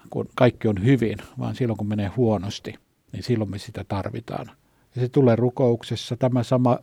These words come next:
Richard Wurmbrand, kes-, kenestä kerroin, hän kertoo, että hän kiittää kommunisteja siitä, että kun oli vankilassa, niin kommunistit antoivat heille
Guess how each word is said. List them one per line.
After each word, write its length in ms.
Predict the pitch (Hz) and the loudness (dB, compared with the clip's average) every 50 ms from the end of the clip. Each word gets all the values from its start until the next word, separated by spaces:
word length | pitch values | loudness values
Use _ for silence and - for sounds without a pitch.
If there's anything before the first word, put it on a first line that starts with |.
| - | -2
Richard 400 | - 131 127 - - - 120 117 - - - 127 123 | 0 0 0 0 0 -2 -2 -2 -2 -6 -6 -2 0
Wurmbrand, 500 | 131 127 123 123 113 - 113 113 110 107 - | 2 4 4 2 0 0 -2 -2 -2 -2 -4
kes-, 240 | - 117 113 - _ - | -6 -6 -6 -8 _ -6
kenestä 300 | - 123 117 110 - - | -4 -4 -4 -4 -6 -4
kerroin, 540 | - - 127 120 113 - 113 107 104 104 - _ _ _ _ _ | 0 2 2 2 2 2 0 0 0 -2 -6 _ _ _ _ _
hän 180 | - - 151 143 | 2 4 4 8
kertoo, 360 | - 147 131 127 - - 127 | 10 8 8 8 6 6 4
että 180 | 123 - - 120 | 6 6 4 4
hän 160 | 127 139 131 | 4 4 4
kiittää 420 | - 151 147 139 139 - 117 110 | 4 4 4 4 4 4 4 4
kommunisteja 760 | 110 - 143 139 131 127 113 104 104 101 - - - 113 113 104 | 4 6 6 6 6 6 4 2 0 -2 -4 -2 -2 0 0 0
siitä, 360 | - - 120 113 104 - - | 0 0 0 0 0 0 -2
että 140 | 120 - - | -6 -6 -6
kun 160 | - 113 113 | -6 -2 0
oli 160 | 120 123 127 | 2 2 6
vankilassa, 720 | 127 139 143 139 123 117 - 69 - 110 - - - - 101 - _ _ _ _ _ _ _ - | 8 8 8 8 6 4 0 -2 -2 -2 -4 -6 -8 -10 -10 -10 _ _ _ _ _ _ _ -10
niin 240 | 147 123 107 - _ _ _ _ _ | -8 -8 -8 -10 _ _ _ _ _
kommunistit 640 | - 147 147 139 131 117 110 107 - - 117 - - | 0 2 2 4 4 2 2 0 0 -2 -4 -2 2
antoivat 580 | - 123 120 110 120 110 101 110 104 - - | 2 2 4 4 4 4 4 2 0 0 0
heille 380 | 101 110 110 107 107 101 98 | 2 4 4 6 6 4 2